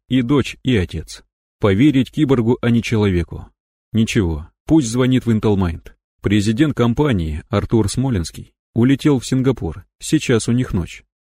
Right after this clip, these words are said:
Вряд ли на просьбу старика отреагирует своевременно. Скоро до киборга доберутся техники, которые уже выехали. Часа четыре, не меньше.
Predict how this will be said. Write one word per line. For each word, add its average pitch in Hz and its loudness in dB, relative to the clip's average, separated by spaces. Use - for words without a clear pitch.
Вряд 127 0
ли 113 0
на 117 0
просьбу 110 0
старика 123 0
отреагирует 120 -2
своевременно. 107 -2
Скоро 113 2
до 101 2
киборга 95 0
доберутся 110 2
техники, 101 -4
которые 113 2
уже 110 2
выехали. 85 -4
Часа 131 2
четыре, 120 0
не 123 2
меньше. 113 -2